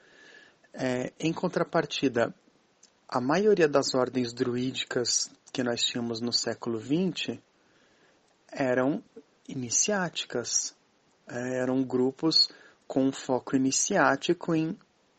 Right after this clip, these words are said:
bardos, vates e druidas, como eu comentei em alguns podcasts anteriores.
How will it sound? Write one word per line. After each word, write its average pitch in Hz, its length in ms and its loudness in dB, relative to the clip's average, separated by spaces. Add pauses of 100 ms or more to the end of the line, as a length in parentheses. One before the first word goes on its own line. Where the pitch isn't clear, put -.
(400)
bardos, 131 640 0
vates 127 580 0
e 165 60 0
druidas, 135 720 2 (260)
como 120 220 -2
eu 120 60 0
comentei 127 560 0
em 123 120 -2
alguns 127 520 0
podcasts 123 760 0
anteriores. 127 800 4